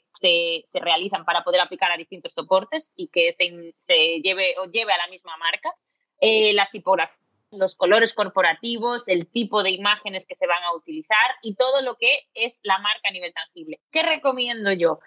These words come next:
Y siempre invito a mis clientes a que lo hagan. A tener, eh, el brand board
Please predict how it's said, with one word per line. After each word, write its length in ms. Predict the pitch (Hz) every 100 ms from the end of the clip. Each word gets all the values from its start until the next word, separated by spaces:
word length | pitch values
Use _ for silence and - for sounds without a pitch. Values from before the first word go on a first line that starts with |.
| _
Y 140 | - 208
siempre 760 | 233 226 233 226 220 220 214
invito 320 | 233 220 226 220
a 60 |
mis 140 | 214 -
clientes 360 | 202 196 208
a 80 | 196
que 80 | 180
lo 120 | 170
hagan. 300 | 160 156 156 -
A 120 | 208
tener, 420 | 220 247 285 320 -
eh, 480 | 220 208 202 196 190
el 180 | 208 202
brand 320 | 180 233 262
board 220 | 240 302